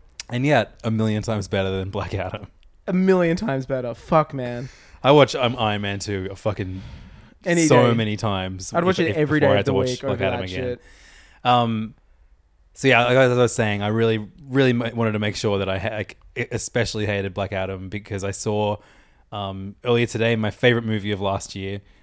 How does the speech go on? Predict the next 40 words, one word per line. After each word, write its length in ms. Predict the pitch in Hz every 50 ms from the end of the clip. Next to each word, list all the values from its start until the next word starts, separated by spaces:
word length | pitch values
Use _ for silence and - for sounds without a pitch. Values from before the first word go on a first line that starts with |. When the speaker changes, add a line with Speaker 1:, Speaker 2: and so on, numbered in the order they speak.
| _ _ _ _ -
Speaker 1:
um, 340 | 107 98 95 92 95 95 95 - _ _ _ _ _ _ _ _ _ _ _ _ _ _ _ _ _ _ -
Evangelion. 800 | 117 113 107 110 110 104 101 104 98 104 101 98 98 98 98 98
Speaker 2:
Black 260 | 104 139 139 135 -
Widow. 400 | 147 131 123 117 117 135 147 190 -
Speaker 1:
<laughs> 60 | - - - - - 160 - - - - -
Evangelion 800 | 185 - - - 196 156 - - 135 127 123 127 123 117 113 107
three 500 | - - - - - - - 123 120 123
point 260 | 120 127 117 110 107
oh 180 | 107 104 101 101
plus 280 | - - 101 95 -
one 200 | - 101 101 101
point 240 | 101 107 101 98 98
oh. 260 | 95 95 92 95 95 95 _ _ _ _ _ _ _ _ _ _ _ _ -
Speaker 2:
Thrice 420 | 127 123 131 151 170 175 - -
Upon 320 | 160 - - - 135 131 143
a 20 |
Speaker 1:
Thrice 260 | - 107 117 127 120
Speaker 2:
Time. 80 | 123 123
Speaker 1:
Upon 140 | 117 113 104
a 40 |
Time. 220 | 92 92 95 90 95
That's 160 | 95 98 -
the 100 | - 87
one. 240 | 82 85 85 87 - - - - - - - -
That's 180 | 110 104 -
the 100 | - 104
brackets 420 | 95 - 92 87 - - 95 - -
I 20 |
was 120 | 95 92 90
looking 180 | 95 - 101 92
for. 300 | - - 98 95 92 - - - - - - -
Um, 560 | 107 104 101 101 98 95 95 95 92 92 - - - - _ _ - 120 - -
I 80 | 117
saw 140 | 110 - 123
it 80 | 120 120
in 60 | 117
forty 320 | 110 - 117 113 107 104 98
X. 400 | 98 117 - - - - - - _ - - _ - - _ - - _ _ _ _
Um, 300 | - 104 95 95 95 95 - - - - - _
look, 200 | - 139 131 -